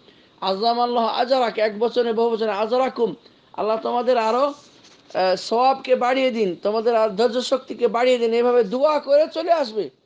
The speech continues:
দোয়া দিবে কোনো মৃত ব্যক্তির জন্য। আর একটি করণীয় হচ্ছে, সেটা হলো যে মৃত ব্যক্তির পরিবারকে খাওয়াও।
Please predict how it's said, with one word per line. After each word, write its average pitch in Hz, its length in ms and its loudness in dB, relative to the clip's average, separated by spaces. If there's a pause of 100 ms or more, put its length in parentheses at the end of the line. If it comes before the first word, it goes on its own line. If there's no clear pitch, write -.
(720)
দোয়া 277 380 0
দিবে 294 300 0
কোনো 240 220 -6
মৃত 254 240 -8
ব্যক্তির 240 400 -6
জন্য। 208 280 -4 (320)
আর 170 280 -2
একটি 226 400 -4
করণীয় 294 480 2
হচ্ছে, 269 260 -2
সেটা 247 260 -2
হলো 247 100 0
যে 240 140 0
মৃত 247 360 -2
ব্যক্তির 302 540 0
পরিবারকে 320 640 0
খাওয়াও। 247 500 0